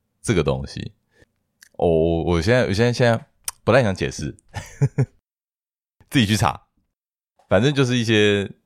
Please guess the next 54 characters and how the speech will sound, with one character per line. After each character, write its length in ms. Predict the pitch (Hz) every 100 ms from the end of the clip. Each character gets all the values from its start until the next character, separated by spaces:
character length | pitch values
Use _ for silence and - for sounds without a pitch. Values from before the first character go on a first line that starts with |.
| -
嗯， 440 | 80 76 76 73 - _ _ _ -
宅 180 | 85
宅 200 | 95 78
的 60 | 80
东 200 | 76 76
西 160 | - 67
啦， 240 | 60 - _ _ _ _ _
真 160 | - 120
的 120 | 117
很 120 | 78 -
多。 340 | 69 65 - _
我， 220 | - 87 -
我 100 | 87
其 160 | 85 107
实 140 | 113
心 220 | 110 107
里 80 | 98
有 180 | 78 73
想 180 | 69 67
说， 160 | 73
哇， 360 | - 80 71 69
这 160 | 71 87
个 100 | 80
东 220 | 78 82
西， 60 |
这 80 | -
些 100 | 98
东 180 | 92 90
西 280 | 85 82 82
真 180 | 87 85
的 140 | 76
是 480 | 78 78 76 76 - - - _ -
要 160 | 101
带 200 | 101 95
走 480 | 82 - 67 60 58
有 140 | 71 78
点 140 | 82
困 260 | - - 107
难 120 | - - -
啊， 120 | - -
所 140 | -
以 220 | 82 73 - - _ -
有 120 | 92
没 60 | 101
有 60 |
办 260 | 123 139 85
法 260 | - 60 - _ - _ _ _ _ _ _
可 100 | -
以 60 | 120
把 120 | 80
它 40 |
处 320 | 76 - 113 78
理 160 | -
掉？ 160 | - 67